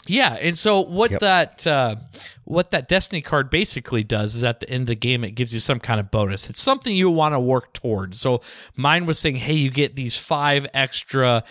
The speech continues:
Speaker 1: they call 'em tragedy. Um, there's basically victory points, these extra five tragedy points if you get these icons, and then you, you get an extra victory point per of one of these other icons. So it's giving you something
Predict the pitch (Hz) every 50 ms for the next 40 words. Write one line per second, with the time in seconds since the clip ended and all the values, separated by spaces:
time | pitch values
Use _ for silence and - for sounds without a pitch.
0 | - - - _ _ _ _ _ _ 135 123 - 143 139 - - 175 175 160 143
1 | 127 - - - 143 127 117 110 107 110 104 104 101 104 113 - - - - -
2 | _ - 92 92 101 90 - 147 147 123 - - - - _ - 113 101 - -
3 | 98 - - 104 101 - 127 123 - 113 107 - - 117 107 - - - - _
4 | _ _ _ - 123 127 117 117 147 180 180 - - - 156 - - 170 160 151
5 | 147 - - 165 151 135 143 143 - - 151 143 135 - - 110 117 110 117 117
6 | 110 - - 143 135 135 131 - 143 123 123 120 117 - - 104 98 98 101 104
7 | 98 - - 127 123 127 127 123 117 113 - - - - - - 123 123 135 135
8 | 131 - 151 165 165 - - - 147 127 147 139 - - 143 135 120 - - 143
9 | 135 117 - - - - 143 139 135 131 123 117 - - 120 135 - - 139 131
10 | 120 113 110 139 139 139 131 123 117 127 113 113 120 131 131 123 123 117 101 107
11 | 104 - - 107 104 101 - 156 156 - - 269 277 254 294 254 240 202 160 -
12 | - 160 156 156 151 - - 151 147 147 143